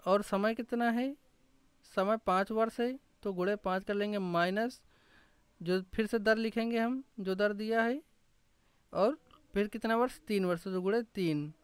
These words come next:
बराबर कितना है दोस्तों? एक सौ अस्सी रुपये। बराबर कितना है? एक सौ अस्सी रुपये है। तो इसलिए हंड्रेड क्या होगा? हंड्रेड प्रतिशत पे क्या होगा? हंड्रेड प्रतिशत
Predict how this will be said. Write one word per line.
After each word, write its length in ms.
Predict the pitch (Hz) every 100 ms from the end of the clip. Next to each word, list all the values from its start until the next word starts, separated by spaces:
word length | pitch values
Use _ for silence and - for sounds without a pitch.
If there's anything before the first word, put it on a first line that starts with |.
| _ _ _ -
बराबर 340 | 170 180 214
कितना 280 | 226 233 247 262 - _ 180
है 140 | 214
दोस्तों? 320 | 233 - 269
एक 160 | - 190
सौ 140 | -
अस्सी 240 | 208 - 196
रुपये। 560 | 170 165 156 165 175 190 _ _ _ _ _ -
बराबर 280 | 175 185 202
कितना 260 | 214 226
है? 120 | 240
एक 160 | 277 190
सौ 120 | -
अस्सी 240 | 190 - 175
रुपये 280 | 160 160
है। 100 | 160
तो 260 | 170 202 262 - _ _ _ _
इसलिए 560 | 262 190 - 226 262 277
हंड्रेड 420 | 180 180 190 202
क्या 140 | 233
होगा? 220 | 214 226 254 285 190
हंड्रेड 240 | 175 196
प्रतिशत 320 | 214 226 226 -
पे 60 |
क्या 120 | 240 226
होगा? 260 | 233 277 - - - _ _ _ _ _ _ _ _ _ _ _ _ _ _ _ _
हंड्रेड 300 | - 175 180
प्रतिशत 400 | 170 165 160 160